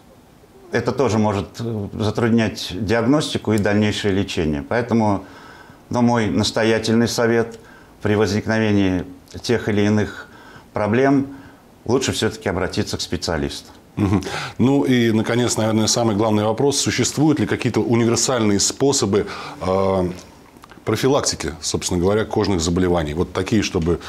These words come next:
Speaker 2: на каждый день, скажем так.
Speaker 1: Всё элементарно. Ну, если у людей,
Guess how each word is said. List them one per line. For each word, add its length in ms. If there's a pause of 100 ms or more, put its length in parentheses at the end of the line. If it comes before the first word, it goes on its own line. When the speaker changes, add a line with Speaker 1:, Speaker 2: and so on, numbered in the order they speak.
(240)
Speaker 2:
на 320
каждый 300
день, 200
скажем 320
так. 240 (540)
Speaker 1:
Всё 240
элементарно. 600 (800)
Ну, 500 (2250)
если 600
у 440
людей, 540